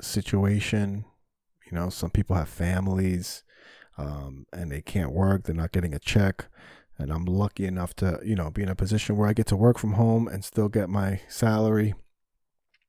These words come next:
Um, but I worked to get to this point.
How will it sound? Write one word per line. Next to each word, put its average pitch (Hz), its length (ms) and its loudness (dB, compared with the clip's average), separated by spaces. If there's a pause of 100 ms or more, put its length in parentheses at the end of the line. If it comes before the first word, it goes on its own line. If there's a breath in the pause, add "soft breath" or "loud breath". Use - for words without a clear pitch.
(220)
Um, 80 500 -6 (760)
but 104 120 4
I 120 80 8
worked 117 500 6 (480)
to 98 100 -6
get 95 200 -2
to - 80 -4
this 87 180 -6
point. - 360 -6